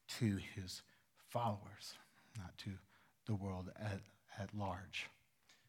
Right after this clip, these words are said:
And so Jesus, he's, he says, "When, when I come,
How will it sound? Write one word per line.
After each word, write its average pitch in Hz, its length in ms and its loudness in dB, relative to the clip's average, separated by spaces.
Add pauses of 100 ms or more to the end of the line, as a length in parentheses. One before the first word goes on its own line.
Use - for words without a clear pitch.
(760)
And 120 140 6
so 123 300 12 (260)
Jesus, 117 540 8 (180)
he's, 113 240 -2 (320)
he 120 80 6
says, 104 340 4
"When, 123 140 6 (140)
when 139 220 12
I 139 140 8
come, 151 400 6